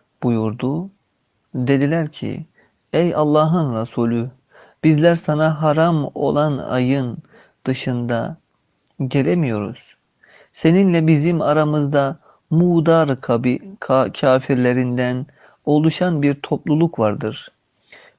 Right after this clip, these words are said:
Bize hakla batılı ayıran öyle emirler emret ki geride kalanlara haber verelim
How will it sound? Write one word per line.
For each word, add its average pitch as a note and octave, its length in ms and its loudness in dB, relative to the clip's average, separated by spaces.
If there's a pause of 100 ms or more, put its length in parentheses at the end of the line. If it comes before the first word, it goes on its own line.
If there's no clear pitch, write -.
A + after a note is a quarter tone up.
Bize E3 380 2
hakla C#3+ 640 2
batılı C3 480 2
ayıran A#2 520 -4
öyle C#3+ 460 0
emirler C#3 520 -2
emret C#3 440 -6
ki D3+ 340 -6 (460)
geride D3 460 2
kalanlara A#2+ 840 -2 (340)
haber C3+ 540 0
verelim A2+ 560 -2